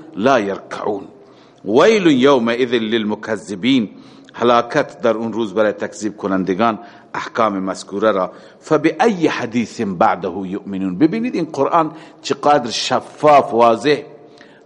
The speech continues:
دلائل قیامت را بیان کرد و احوال انسانها را بیان کرد. لذا کسانی که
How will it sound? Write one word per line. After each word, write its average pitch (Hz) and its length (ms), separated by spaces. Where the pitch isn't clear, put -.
دلائل 120 420
قیامت 123 500
را 131 80
بیان 131 320
کرد 156 300
و 127 40
احوال 131 600
انسانها 123 580
را 147 80
بیان 127 300
کرد. 110 280
لذا 202 340
کسانی 214 520
که 208 140